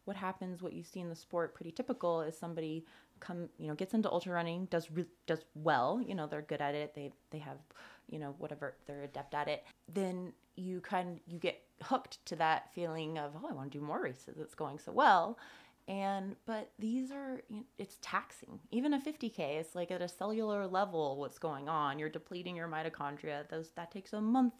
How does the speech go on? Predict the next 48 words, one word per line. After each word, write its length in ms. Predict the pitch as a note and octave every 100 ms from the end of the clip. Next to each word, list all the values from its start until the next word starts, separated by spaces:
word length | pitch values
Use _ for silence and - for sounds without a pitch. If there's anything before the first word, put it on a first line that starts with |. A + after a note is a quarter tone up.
| -
to 180 | D#3 C#3+ - - -
return, 440 | D#3+ E3 E3+ E3 D#3+
and 140 | D#3+ - - - -
then 260 | G3 F#3+ F#3
you're 160 | F#3+
not 200 | G3 G3
allowing 480 | F#3 F#3+ F#3+ F#3+ F#3
yourself 440 | F3+ F#3 F3+ E3+ -
to 180 | E3+ E3
fully 320 | - D#3+ D#3
recover, 760 | D3 - G3+ E3 D#3 D#3 E3 - E3+
and 480 | E3 D#3 D#3 D#3+
you 80 | E3
do 100 | E3
that 260 | E3 F3 -
for 100 | E3+
a 40 | E3
couple 280 | D#3 D3+
years, 480 | D3 D3 C#3+ D3 D#3
and 220 | D#3 D#3 D#3
then 220 | D3 D3
that's 180 | C#3+ -
when 100 | D3+
you 120 | D3
really 260 | D3 - D3
see 420 | - C#3+ C#3 C#3 D#3+ -
the 220 | C3+ C3+ -
drop 240 | C#3 C3
off. 160 | - - -
That's 240 | F#3 - - - -
kind 220 | - C#4 D#3+
of 100 | C#3
a 80 |
rough, 300 | B2 B2 - - - - - - - _
you 120 | E3
know, 320 | D3+ C#3 C#3+ -
idea, 380 | D3 D3 D3 D3+
and 100 | D3
I 80 |
feel, 260 | D3 - D#3 -
and, 180 | D3+ - -
and, 180 | D#3+ D#3 - _
but 140 | - - -
I 40 |
think 280 | D#3 D#3+ D3+
there's 220 | D3 C#3+
some 180 | - C#3+ C#3+
anecdotal 600 | C#3+ C#3+ C#3+ C#3+ D3